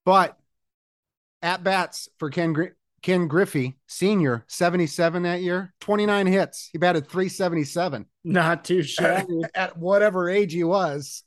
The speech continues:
Speaker 1: whatever age he was, it was too old. And by the way, <laughs>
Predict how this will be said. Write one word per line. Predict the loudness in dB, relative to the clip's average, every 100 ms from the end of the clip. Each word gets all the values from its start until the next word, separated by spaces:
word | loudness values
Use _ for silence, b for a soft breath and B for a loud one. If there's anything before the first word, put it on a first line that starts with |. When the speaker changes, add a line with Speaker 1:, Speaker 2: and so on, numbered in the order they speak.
| -8
Speaker 1:
whatever | -4 -2 0 -2
age | -2 -4
he | -4
was, | -4 -6 -8
it | -10
was | -12 -8
too | -6
old. | -6 -8 -12
And | -4
by | -2
the | -2
way, | -8 -10 _ b b b b b -18
<laughs> | -4